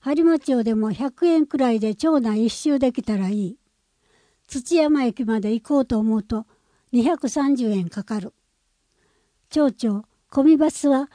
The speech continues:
播磨町でも走らせたいと思い、ルートも運賃も時刻表も委員会で決定し、国からの補助金も見込んでいたが、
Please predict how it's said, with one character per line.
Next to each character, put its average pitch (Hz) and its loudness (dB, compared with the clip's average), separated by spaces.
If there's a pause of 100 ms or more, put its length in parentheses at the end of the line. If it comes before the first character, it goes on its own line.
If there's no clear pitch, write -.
(120)
播 330 2
磨 320 4
町 247 2
で 247 2
も 233 -2 (140)
走 - -2
ら 302 2
せ 285 -4
た 277 0
い 247 0
と 220 2
思 208 2
い、 214 -6 (240)
ル 330 6
ー 302 6
ト 247 -2
も 220 -2
運 294 6
賃 220 0
も 196 -4
時 240 0
刻 311 0
表 269 2
も 220 -2 (260)
委 311 6
員 302 6
会 214 -2
で 208 0
決 247 0
定 269 2
し、 226 -4 (520)
国 320 6
か 311 4
ら 285 4
の 269 4
補 254 4
助 285 6
金 240 2
も 214 4
見 233 2
込 277 2
ん 262 4
で 240 2
い 240 2
た 220 -2
が、 202 -4